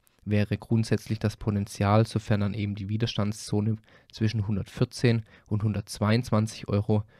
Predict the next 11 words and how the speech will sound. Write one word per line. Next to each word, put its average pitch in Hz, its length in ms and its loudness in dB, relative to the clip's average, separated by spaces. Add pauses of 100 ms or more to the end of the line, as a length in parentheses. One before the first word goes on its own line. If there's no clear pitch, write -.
(240)
nachhaltig 123 500 2
überwunden 113 500 0
wird, 107 160 2 (420)
dass - 220 -2
dann 110 120 2
auch 104 160 -2
dieser - 360 -4
Abwärtstrendkanal 101 960 -2 (280)
überwunden 110 480 2
werden 98 240 -2
kann. - 240 -8